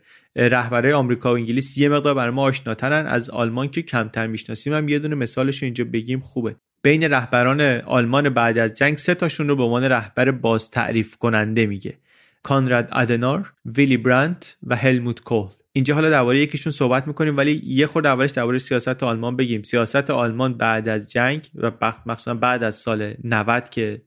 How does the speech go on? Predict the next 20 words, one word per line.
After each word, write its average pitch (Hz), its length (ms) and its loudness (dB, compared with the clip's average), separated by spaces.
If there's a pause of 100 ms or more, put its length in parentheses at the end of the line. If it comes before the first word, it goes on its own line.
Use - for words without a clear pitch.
آلمان 113 400 -2
شرقی 110 360 -2
و 110 60 0
غربی 104 360 -4
یکی 110 320 -2
شدن، 117 420 -4 (220)
یک 160 260 0
داستان 147 360 2
موفقیت 123 680 0
دیگه، 104 180 -2
یک 123 100 -4
ساکسس 110 420 -2
استوری 117 460 4
واقعاً. 101 400 -4 (280)
منتها 135 260 4
از 151 140 2
اون 165 80 0
داستان 135 340 0
موفقیتایی 127 680 0
که - 180 -2